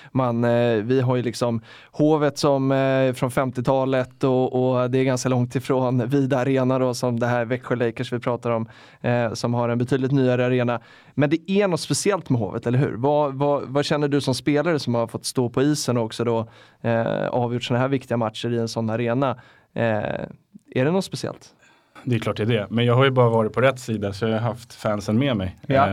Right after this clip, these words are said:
Speaker 2: Eh, s-, så att jag kan ju inte svara hur det känns att komma till Hovet. Men om man pratar med vänner och sånt som man har i andra lag, så säger de att det är hemskt. Eh, det är, eh, åtta tusen var väl, vad Hovet nu tar,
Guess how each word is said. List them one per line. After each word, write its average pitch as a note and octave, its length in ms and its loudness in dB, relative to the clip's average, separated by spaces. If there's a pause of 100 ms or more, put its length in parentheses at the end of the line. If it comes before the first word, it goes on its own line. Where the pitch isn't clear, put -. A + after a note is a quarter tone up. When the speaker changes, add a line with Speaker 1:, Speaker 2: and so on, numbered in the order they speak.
Speaker 2:
Eh, G2 100 -2
s-, - 420 -10
så - 80 -12
att - 80 -8
jag G#2+ 120 -4
kan B2 80 0
ju A#2+ 40 0
inte B2 140 -6
svara G2+ 300 -2
hur G2+ 140 0
det G2+ 60 -4
känns F#2+ 360 -6
att F#2+ 120 -12
komma B2 260 -2
till B2+ 120 -4
Hovet. F2+ 320 -2
Men G2+ 280 -4
om G2+ 80 -4
man G#2 140 -2
pratar A2+ 340 -4
med A#2 360 0 (100)
vänner G#2+ 440 -2
och G#2 60 -8
sånt F#2+ 200 -6
som - 80 -10
man G2 100 -2
har G2 80 -2
i - 40 0
andra C#3+ 180 0
lag, F#2+ 260 -6
så F#2+ 120 -8
säger G2 300 -2
de F#2+ 200 -6
att - 120 -10
det G#2 340 -4
är G#2 240 -2
hemskt. G2 500 -6 (880)
Eh, G#2 100 -4
det G#2 300 -6
är, A2 180 0
eh, - 680 -12 (140)
åtta A#2+ 240 -4
tusen G#2 840 -2
var G#2+ 120 -2
väl, G#2 240 -4
vad G2+ 300 -4
Hovet G#2+ 300 -8
nu G2 100 -6
tar, G2+ 300 -4